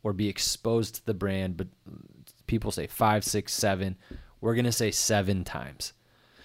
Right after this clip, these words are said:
So in, in that first one, that there's a few ways to,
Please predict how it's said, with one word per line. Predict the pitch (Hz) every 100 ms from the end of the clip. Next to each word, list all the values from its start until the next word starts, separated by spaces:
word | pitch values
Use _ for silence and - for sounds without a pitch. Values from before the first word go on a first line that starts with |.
| - -
So | - 135 123 107 - _ _ _ -
in, | 131
in | - 131
that | 120 113 -
first | - - 160 156 -
one, | 113 131 139 110 95 104 -
that | 104 117 104
there's | 113 110
a | 104
few | - - 139
ways | 131 120 -
to, | - 113